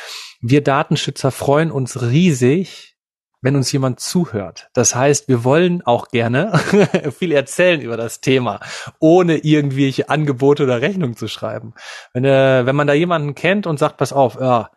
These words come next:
ich mache das Thema jetzt, ja, ich gehe das jetzt aktiv an, weil wir tatsächlich fast noch nichts haben“, dann die Leute einfach ansprechen und mal sich erzählen lassen und, äh, so zusehen, dass ich dann an die Sensibilisierung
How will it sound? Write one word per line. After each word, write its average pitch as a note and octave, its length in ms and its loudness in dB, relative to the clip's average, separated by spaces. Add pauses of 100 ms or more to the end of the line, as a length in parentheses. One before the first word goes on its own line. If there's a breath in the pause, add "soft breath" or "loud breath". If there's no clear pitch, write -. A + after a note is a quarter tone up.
(160)
ich B2 140 -6
mache D3+ 240 0
das D#3 200 -2
Thema D#3+ 280 0
jetzt, - 600 -2 (140)
ja, B2 140 0
ich B2 140 -8
gehe C3+ 180 2
das B2+ 160 0
jetzt A#2+ 160 -2
aktiv B2 340 -4
an, C#3 220 -2
weil B2+ 120 0
wir A#2 80 -6
tatsächlich A#2+ 600 -6
fast - 240 -6
noch A#2+ 140 -6
nichts A#2 280 -6
haben“, C#3+ 360 0 (1300 loud breath)
dann C3 160 2
die C3 80 4
Leute C3 300 2
einfach B2 280 0
ansprechen B2+ 720 0
und A#2 280 0
mal A#2 200 2
sich G#2+ 180 -2
erzählen A2 460 0
lassen G#2+ 380 -4 (160)
und, A2 480 -6
äh, A2 260 -2
so B2 160 2
zusehen, B2+ 580 0
dass A2+ 160 0
ich A#2 140 -2
dann A2 160 0
an A2+ 100 -2
die A2+ 80 2
Sensibilisierung A2 840 0